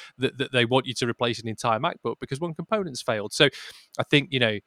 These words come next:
that combination of technologies that you just talked about, Fabi, plus that legislative change, is gonna be great for consumers and sustainability.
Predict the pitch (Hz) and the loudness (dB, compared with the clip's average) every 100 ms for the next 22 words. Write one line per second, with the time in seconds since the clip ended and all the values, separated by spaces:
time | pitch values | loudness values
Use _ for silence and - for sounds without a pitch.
0 | _ _ 131 - - 123 117 131 147 131 | _ _ -6 -2 0 2 4 4 2 -4
1 | - 120 113 107 104 101 113 127 123 - | -6 -6 -6 -8 -8 -8 -6 -4 -4 0
2 | 117 104 - 110 107 110 107 110 - 131 | 0 0 -4 -6 -4 -4 -6 -6 0 2
3 | 143 - 117 117 113 123 110 - 117 - | 2 0 -2 0 -4 -6 -6 -8 -10 -10
4 | 107 - 120 117 104 - - 147 127 117 | -14 -4 -2 -2 -8 -16 -8 -4 -2 -2
5 | 117 117 - - 110 - 107 104 101 135 | -2 -4 -6 -14 -12 -8 -6 -6 -6 -2
6 | 123 120 107 - 110 - 104 101 104 107 | -2 -2 -6 -8 -6 -6 -8 -10 -14 -14